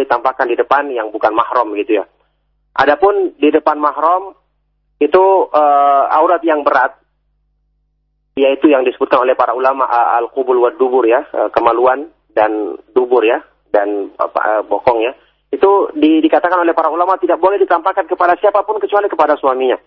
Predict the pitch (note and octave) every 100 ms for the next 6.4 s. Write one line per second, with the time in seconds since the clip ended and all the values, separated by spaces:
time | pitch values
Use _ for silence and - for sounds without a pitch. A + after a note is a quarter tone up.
0 | _ _ _ _ _ _ _ _ _ -
1 | B2+ C3 A#2 A#2 A2+ A#2+ B2 - _ _
2 | _ _ _ _ _ _ _ _ _ -
3 | G#3 - - _ - - A#2+ B2+ D3+ B2
4 | A#2+ A#2 C3+ - B2 G#2+ A2+ C3 D3 -
5 | _ _ _ _ A2+ A2 - B2 D3 C#3+
6 | A#2+ A2+ C3+ C#3+